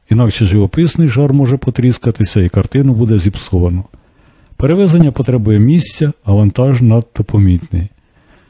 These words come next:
Але на чотирьох квадратних метрах стелі вистачало місця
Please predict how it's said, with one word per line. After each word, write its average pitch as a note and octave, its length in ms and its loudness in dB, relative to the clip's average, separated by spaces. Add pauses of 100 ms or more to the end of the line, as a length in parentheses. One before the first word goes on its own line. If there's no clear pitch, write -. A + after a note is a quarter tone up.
(120)
Але E3 220 0
на F#3 100 2
чотирьох F#3+ 500 -2
квадратних D3+ 600 0
метрах D3 300 0
стелі E3+ 380 0
вистачало B2 600 0
місця C#3 460 0